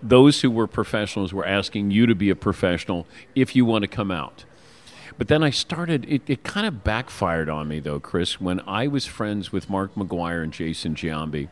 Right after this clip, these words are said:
And Giambi was having an unbelievable year and became an M V P, and Mark McGwire was challenging for the all-time record, you know, for single-season record. So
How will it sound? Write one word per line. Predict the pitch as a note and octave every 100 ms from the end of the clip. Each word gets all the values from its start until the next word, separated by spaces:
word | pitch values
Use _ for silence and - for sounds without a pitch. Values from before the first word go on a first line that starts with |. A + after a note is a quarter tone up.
| - - - - - - - - - -
And | A#2
Giambi | G2+ G#2 G#2+ G#2+ G#2+ G2+ - E2+ -
was | A2+ -
having | A2 G2 F#2+
an | G2 -
unbelievable | A2 G#2+ G#2+ G2 G2
year | F#2 G2 F#2+
and | F2
became | F2 E2+ G#2+ G2
an |
M | G2 G2
V | G2
P, | E2+ G#2+ F#2
and | F2
Mark | F2 G2+ -
McGwire | A2 F#2+ G2 G2 F#2
was | F#2
challenging | - - G2+ G2 G2 F2+ F2+ F2
for | - F2+
the | F2+ F2+ - -
all-time | - G2+ F#2 A2+ F#2+ F2+
record, | F#2 - E2+ C#2+ - - - - - -
you | C3 F#2+
know, | E2
for | -
single-season | - A#2+ G2+ F#2 - G#2+ F#2+ F2+
record. | F2+ F2+ E2
So | - G#2+ G2+